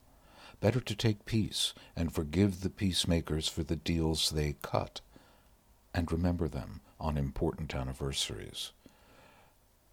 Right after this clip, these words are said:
And that's all for this F R D H podcast. Please visit the website, w w w goldfarbpod dot com, or my SoundCloud page, and make a donation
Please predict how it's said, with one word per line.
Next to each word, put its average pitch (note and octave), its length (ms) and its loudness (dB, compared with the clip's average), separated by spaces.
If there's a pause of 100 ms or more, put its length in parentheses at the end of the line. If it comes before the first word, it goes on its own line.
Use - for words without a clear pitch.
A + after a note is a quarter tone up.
(200)
And G2 200 6
that's G2+ 220 10
all E2+ 160 10
for C#2 140 -2
this D2 200 0
F D#2 160 2
R D#2+ 80 4
D D2 220 2
H C#2+ 240 0
podcast. D2+ 640 2 (220)
Please A2+ 280 6
visit D2 340 0
the D#2 80 2
website, D2+ 580 2
w D#2 300 2
w C#2 320 0
w F#2+ 400 6
goldfarbpod E2+ 960 2
dot - 240 -4
com, F2 380 4 (320)
or C3 120 2
my A#2 120 6
SoundCloud C#2 680 0
page, C#2+ 400 2 (400)
and A2 140 10
make A#2 180 10
a A2 60 8
donation F#2+ 680 6